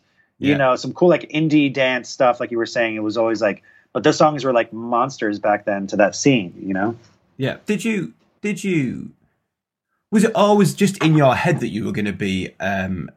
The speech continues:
Speaker 2: in, involved in music? Like, was it always just, "That's the way I'm going to generate an income, that's gonna be my job"? Or was there a time when there was something else going on and music was secondary to it?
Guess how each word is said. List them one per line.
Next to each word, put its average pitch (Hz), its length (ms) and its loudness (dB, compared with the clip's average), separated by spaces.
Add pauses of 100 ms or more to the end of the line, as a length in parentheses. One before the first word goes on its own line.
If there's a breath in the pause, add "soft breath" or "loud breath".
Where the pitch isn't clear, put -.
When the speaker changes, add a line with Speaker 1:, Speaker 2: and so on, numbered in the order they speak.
(260)
Speaker 2:
in, 107 480 0
involved 104 580 0
in 104 120 0
music? 104 320 0
Like, 98 160 -4
was 101 120 -4
it 107 120 -2
always 107 760 2
just, - 440 -4 (160)
"That's 104 300 -2
the 107 100 -2
way 104 120 -2
I'm 98 240 0
going 98 380 -2
to 98 360 -4
generate 98 380 -4
an 95 60 -4
income, 95 300 -4
that's 92 160 -6
gonna 104 120 -6
be 98 100 -4
my 95 120 -4
job"? 95 400 -4
Or 98 100 -4
was 101 140 -4
there 95 120 -6
a 98 60 -4
time 104 320 0
when 101 140 0
there 101 80 0
was 98 260 -4 (220 loud breath)
something - 260 -4
else 127 200 4
going 135 240 4
on 131 100 4
and 110 140 0
music 110 400 -2
was 101 280 -2
secondary 139 480 -2
to 143 220 2
it? 131 200 0